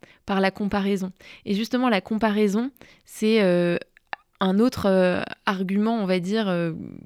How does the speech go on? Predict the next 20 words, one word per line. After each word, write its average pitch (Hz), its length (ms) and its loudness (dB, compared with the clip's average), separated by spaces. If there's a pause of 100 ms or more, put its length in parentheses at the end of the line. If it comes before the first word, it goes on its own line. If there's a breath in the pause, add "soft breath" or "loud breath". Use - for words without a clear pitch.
(100)
qui - 200 -10
irait 185 280 0
dans 175 240 -2
le 170 140 -2
sens 190 240 -10
inverse 196 340 0
des, 170 340 -4 (300 soft breath)
de 175 240 -4
la, 185 280 -4
de 180 140 -4
l'usage 190 500 0
des 185 100 0
réseaux 180 240 0
sociaux. 240 460 -2 (500 loud breath)
Euh, 175 300 0 (120)
le 185 140 0
fait 226 140 2
de 196 100 2
se 180 100 -4
comparer 220 560 0